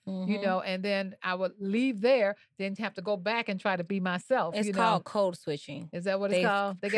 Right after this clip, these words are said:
Speaker 2: created
Speaker 1: it
Speaker 2: a
Speaker 1: a
Speaker 2: name
Speaker 1: name
Speaker 2: for
Speaker 1: for
Speaker 2: that,
Speaker 1: it? Well,
Speaker 2: yeah.
Speaker 1: yeah, and that was stressful because
Speaker 2: Mm.
Speaker 1: you're one way for real, but then you're another way when you had to go in and deal with nine-to-five because we have to put on a different face,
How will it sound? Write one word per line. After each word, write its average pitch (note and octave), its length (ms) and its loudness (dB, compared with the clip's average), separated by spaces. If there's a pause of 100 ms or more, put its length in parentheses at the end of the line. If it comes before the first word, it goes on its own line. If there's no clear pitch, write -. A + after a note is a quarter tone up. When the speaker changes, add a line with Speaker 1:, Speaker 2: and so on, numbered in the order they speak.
Speaker 2:
created G3 140 4
Speaker 1:
it - 20 4
Speaker 2:
a - 20 4
Speaker 1:
a F3+ 40 2
Speaker 2:
name F3+ 260 4
Speaker 1:
name A3 80 0
Speaker 2:
for F#3+ 60 0
Speaker 1:
for - 60 2
Speaker 2:
that, A3+ 260 4
Speaker 1:
it? - 40 -6
Well, - 100 2
Speaker 2:
yeah. A#3 100 2
Speaker 1:
yeah, A#3 180 4
and G3+ 120 -2
that D#4 180 2
was - 120 -2
stressful A#3 640 -2
because G3+ 440 0
Speaker 2:
Mm. - 40 -4
Speaker 1:
you're A#3+ 120 0
one C4 360 -2
way F3+ 400 -2
for F3+ 140 -4
real, G3 560 0 (140)
but F#3 120 2
then G3 200 -4
you're F#3 140 2
another C4+ 360 2
way E3 480 0 (320)
when F#3+ 180 0
you G3+ 100 2
had F#3+ 220 2
to F#3+ 40 -8
go F3+ 240 0
in F#3 160 -2
and E3+ 80 -6
deal F3 200 0
with E3+ 140 0
nine-to-five F3+ 640 0
because F#3+ 300 -2
we C#4 160 0
have A#3+ 140 -2
to G3 60 -6
put G3 180 -2
on F3+ 140 -2
a E3 40 -4
different E3 320 -6
face, B3+ 500 -2